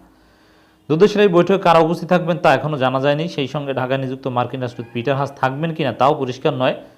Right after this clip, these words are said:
পিটার হাস থাকুক বা না থাকুক, definitely তিনিই তো সমন্বয় করবেন, এটা বোঝাই যায়, এটা কূটনৈতিক নিয়ম।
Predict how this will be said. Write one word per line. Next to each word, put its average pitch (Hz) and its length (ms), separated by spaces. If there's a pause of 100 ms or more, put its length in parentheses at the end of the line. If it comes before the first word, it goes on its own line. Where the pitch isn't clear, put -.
(220)
পিটার 147 220
হাস 185 200
থাকুক 214 360
বা 226 100
না 185 120
থাকুক, 151 360 (1040)
definitely 180 680 (920)
তিনিই 170 240
তো 180 80
সমন্বয় 135 440
করবেন, 113 260
এটা 120 160
বোঝাই 113 360
যায়, 156 200
এটা 120 220
কূটনৈতিক 117 540
নিয়ম। 131 240